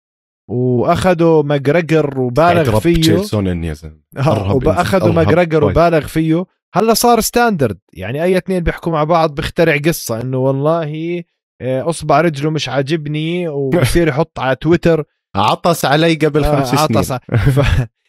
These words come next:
Speaker 1: هدول، هدول كلهم الفايترية عم بتعلموها، وراح تضل تزيد، تزيد، تزيد، تزيد.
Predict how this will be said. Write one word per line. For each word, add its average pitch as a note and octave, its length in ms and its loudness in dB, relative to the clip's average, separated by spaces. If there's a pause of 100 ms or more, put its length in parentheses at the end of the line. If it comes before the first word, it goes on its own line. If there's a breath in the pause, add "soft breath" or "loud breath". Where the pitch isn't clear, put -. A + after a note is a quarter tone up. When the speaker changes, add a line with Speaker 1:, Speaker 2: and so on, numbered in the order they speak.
(200)
Speaker 1:
هدول، F#3+ 420 4
هدول F3 600 0
كلهم F#3 320 -2
الفايترية C#3+ 1000 -4
عم C3+ 160 -4
بتعلموها، F#3+ 680 0
وراح F3 220 0
تضل D#3+ 300 0
تزيد، A#2+ 400 -4
تزيد، G2+ 380 -8
تزيد، F#2+ 360 -10
تزيد. F#2+ 220 -8